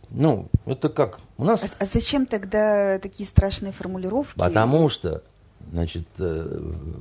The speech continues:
Speaker 1: у русского народа есть такая мистическая поговорка: «Закон, что дышло, как повернешь, вот так и вышло».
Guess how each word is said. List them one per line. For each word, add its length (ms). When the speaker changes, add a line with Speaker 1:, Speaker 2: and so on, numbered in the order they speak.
Speaker 1:
у 200
русского 340
народа 480
есть 240
такая 320
мистическая 640
поговорка: 680
«Закон, 480
что 200
дышло, 400
как 220
повернешь, 640
вот 140
так 200
и 20
вышло». 440